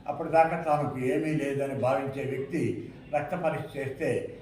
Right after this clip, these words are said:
ఆయనకి కిడ్నీ ఫంక్షనింగ్లో తేడా ఆ రక్త పరీక్షలో తెలిసినప్పుడు వారికి తెలియజేస్తాం. వారు వెంటనే డాక్టర్ని కలిసి చికిత్సను పొంది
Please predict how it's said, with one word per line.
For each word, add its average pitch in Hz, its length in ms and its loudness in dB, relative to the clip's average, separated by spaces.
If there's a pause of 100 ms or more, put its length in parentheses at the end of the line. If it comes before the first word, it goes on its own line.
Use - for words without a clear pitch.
(260)
ఆయనకి 147 340 0
కిడ్నీ 175 420 -2
ఫంక్షనింగ్లో 139 840 0 (180)
తేడా 151 560 6
ఆ 135 160 4
రక్త 139 280 -2
పరీక్షలో 135 320 -2
తెలిసినప్పుడు 175 760 -4 (420)
వారికి 170 280 6
తెలియజేస్తాం. 151 600 6 (580)
వారు 180 240 10
వెంటనే 175 360 8
డాక్టర్ని 156 600 4
కలిసి 139 180 -4
చికిత్సను 156 600 -4
పొంది 147 680 0